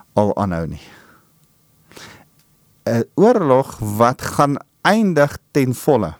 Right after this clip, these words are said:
maar waarin ons op die oomblik nog steeds is as jy deel is van hierdie koninkryk. As jy 'n burger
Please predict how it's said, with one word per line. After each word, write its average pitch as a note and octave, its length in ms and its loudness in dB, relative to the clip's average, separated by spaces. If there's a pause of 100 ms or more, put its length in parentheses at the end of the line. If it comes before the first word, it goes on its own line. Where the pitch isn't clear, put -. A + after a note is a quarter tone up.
maar A2+ 280 0
waarin C3+ 400 2
ons C3+ 340 -2
op A#2 220 -4
die A#2+ 120 2
oomblik A2+ 440 0
nog A2 100 -4
steeds - 380 -4
is A#2+ 220 -2 (100)
as A2+ 160 -2
jy A2+ 80 0
deel G#2 300 0
is - 100 -10
van F#2 160 -2
hierdie F2 160 -6
koninkryk. E2+ 500 -6
As A2 140 -2
jy C3 160 4
'n A#2 120 -2
burger C3+ 440 2